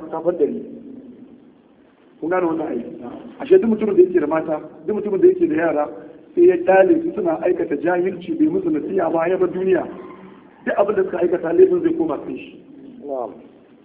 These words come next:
Speaker 1: Kun gane wannan ku? To wannan shine abin da hadisin ke nufi.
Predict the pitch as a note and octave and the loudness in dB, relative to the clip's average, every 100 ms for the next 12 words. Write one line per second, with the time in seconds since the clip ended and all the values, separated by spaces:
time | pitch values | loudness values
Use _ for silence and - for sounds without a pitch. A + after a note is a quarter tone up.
0 | _ _ _ - C#3+ E3 D#3+ D#3+ D4+ - | _ _ _ -6 0 2 4 4 4 2
1 | - - - - - - D3+ G#3+ G3+ G3 | 0 -12 -16 -18 -8 -2 2 4 4 2
2 | G3 E3+ F3+ F3 D3+ D#3+ E3+ D#3+ D3 C#3+ | 2 4 4 2 0 0 -2 -4 -4 0
3 | E3+ | 0